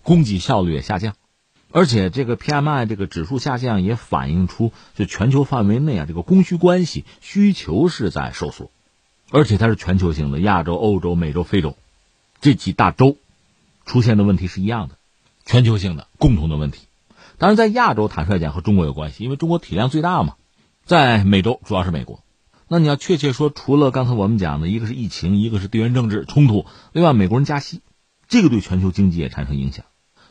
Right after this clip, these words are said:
对美国人来讲，因为持续通胀，它加息，很多国家只好跟，跟这个加息的进程，经济运行成本就增加，经济复苏进程就放慢。同时呢，全球能源的格局也在变化。另外，西方对俄罗斯的制裁，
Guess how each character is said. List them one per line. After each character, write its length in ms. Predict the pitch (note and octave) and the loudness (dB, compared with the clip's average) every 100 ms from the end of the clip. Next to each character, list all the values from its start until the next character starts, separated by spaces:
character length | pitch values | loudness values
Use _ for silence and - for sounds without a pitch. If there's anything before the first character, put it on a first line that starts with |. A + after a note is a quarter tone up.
| - | 0
对 100 | A3 | 4
美 180 | C#3 G#2 | 6 4
国 140 | C3+ | 2
人 80 | D3 | 0
来 40 | |
讲， 120 | B2 G2+ | 0 0
因 60 | |
为 240 | C3+ C#3+ B2 | 0 -2 -2
持 220 | - C3+ | -4 -4
续 120 | B2 | -4
通 200 | A2+ D3 | -4 -4
胀， 100 | D3 _ _ _ _ | -6 _ _ _ _
它 80 | D3 | -2
加 200 | D3 D3 | 2 0
息， 180 | - - _ _ _ _ | -2 -14 _ _ _ _
很 160 | - C3+ | 2 4
多 80 | D3 | 4
国 160 | C#3 | 2
家 180 | C3 C3+ | 0 -2
只 140 | B2+ B2 | -2 -4
好 120 | F#2+ | -2
跟， 240 | - C#3+ | 2 2
跟 260 | - C#3 C3+ | 2 -2 -2
这 40 | |
个 80 | G#2 | -2
加 160 | G2 A#2 | -6 -6
息 140 | C3 | -8
的 80 | A2+ | -8
进 180 | - G2+ | -4 -4
程， 180 | D2+ F#2 - - | -4 -12 -16 -2
经 240 | F3 F3 | 4 4
济 80 | D3 | 4
运 180 | C#3+ G#2+ | 0 0
行 140 | C#3 | -2
成 180 | - A2+ | -2 -2
本 120 | D#2+ | -2
就 80 | D#2 | -4
增 160 | A2+ | -6
加， 160 | B2+ C3+ _ _ _ _ | -6 -10 _ _ _ _
经 200 | - F#3 | 2 6
济 100 | E3 | 6
复 220 | C3+ D3 A#2+ | 4 0 -2
苏 120 | C3 | -2
进 200 | B2 F#2 | -2 -4
程 120 | F2+ | -2
就 140 | G2+ - _ | -4 -6 _
放 180 | D3+ | -2
慢。 120 | F3+ G#3+ _ _ _ _ - | -2 -6 _ _ _ _ 2
同 180 | E3 | 4
时 140 | B2+ B2+ | 4 2
呢， 120 | B2+ | -4
全 240 | - A2+ C3 | -4 -4 -2
球 200 | G#2+ A#2+ | -2 2
能 340 | G#2 G#2+ D#3 | 4 4 4
源 300 | A2+ F2+ F#2+ | 4 2 0
的 260 | F2 C#2+ - | 0 -6 -4
格 140 | G#2 | -2
局 220 | G2+ D#2 - _ | -2 -4 -20 _
也 160 | - E2 | -10 -10
在 140 | C#2+ | -10
变 160 | E2 C#2 | -12 -14
化。 160 | E2 | -10
另 100 | A2+ | -8
外， 160 | C#3 B2+ | -6 -6
西 200 | - B2+ | -6 -4
方 140 | B2+ | -2
对 120 | A#2+ G2+ | 2 2
俄 80 | |
罗 100 | A2+ | 4
斯 140 | A2 A#2 | 2 2
的 100 | A2+ | 0
制 160 | - | 2
裁， 280 | G2+ B1+ B1 | -2 -4 -16